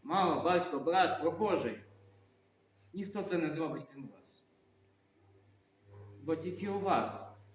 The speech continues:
буде благодать Святого Духа, буде життя і буде віра, яка переставляє гори. І ця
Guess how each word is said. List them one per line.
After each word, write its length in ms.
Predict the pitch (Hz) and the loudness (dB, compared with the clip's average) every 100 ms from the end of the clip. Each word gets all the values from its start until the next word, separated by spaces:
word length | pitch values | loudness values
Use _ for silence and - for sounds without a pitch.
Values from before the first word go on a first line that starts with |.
| - | -4
буде 320 | 147 165 160 | 2 4 2
благодать 440 | 139 135 135 143 | 0 -2 0 -2
Святого 340 | - 147 127 123 | -4 -10 -6 -6
Духа, 360 | 123 143 147 | -6 -10 -10
буде 380 | 143 175 185 185 | -8 -4 -2 -2
життя 800 | 135 - - 123 139 - - - 120 | -6 -8 -10 0 0 0 -6 -14 -20
і 60 | |
буде 280 | 113 135 151 | -16 -8 -6
віра, 400 | 143 180 226 175 | -4 -4 -2 0
яка 280 | 156 160 180 | 0 0 -2
переставляє 760 | 175 170 - 180 196 196 185 | -2 -6 -6 -4 0 0 0
гори. 320 | 214 220 160 - - - - - - - _ _ _ _ _ _ _ _ _ _ _ _ _ _ _ _ 98 _ _ _ _ 101 101 101 101 101 101 - - - _ _ _ _ - | 2 2 0 -4 -14 -20 -20 -20 -20 -20 _ _ _ _ _ _ _ _ _ _ _ _ _ _ _ _ -20 _ _ _ _ _ -20 -18 -16 -16 -18 -20 -20 -20 _ _ _ _ -20
І 60 | |
ця 640 | - 175 190 180 - - | -12 0 4 4 2 -6